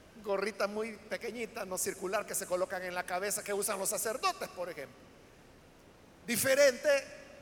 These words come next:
al gorrito que usan los cardenales.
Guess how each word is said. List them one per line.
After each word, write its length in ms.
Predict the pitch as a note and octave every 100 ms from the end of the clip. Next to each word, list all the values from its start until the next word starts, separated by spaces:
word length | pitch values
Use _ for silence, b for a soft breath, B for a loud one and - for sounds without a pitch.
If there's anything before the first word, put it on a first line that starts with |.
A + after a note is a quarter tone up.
| - - -
al 120 | G#3+ A#3
gorrito 440 | A#3+ B3 - C#4+
que 100 | A#3+
usan 240 | A3+ A3+
los 160 | A3+ A3
cardenales. 920 | A#3 G#3 F#3+ F#3 C#4+ F4 A3+ - -